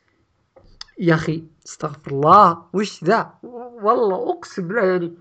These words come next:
أول مرة أشوف حلقة أولى خايسة زي كذا. <laughs> والله العظيم،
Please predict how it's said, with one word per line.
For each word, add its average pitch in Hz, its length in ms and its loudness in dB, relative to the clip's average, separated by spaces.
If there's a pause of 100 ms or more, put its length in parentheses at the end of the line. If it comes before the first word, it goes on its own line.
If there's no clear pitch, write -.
(400)
أول 220 180 4
مرة 220 240 -2
أشوف 190 200 -6
حلقة 226 340 -2
أولى 226 540 -2
خايسة 240 440 -2
زي 156 180 2
كذا. 117 420 -4 (880)
<laughs> - 1400 -12
والله 269 480 6
العظيم، 240 540 -2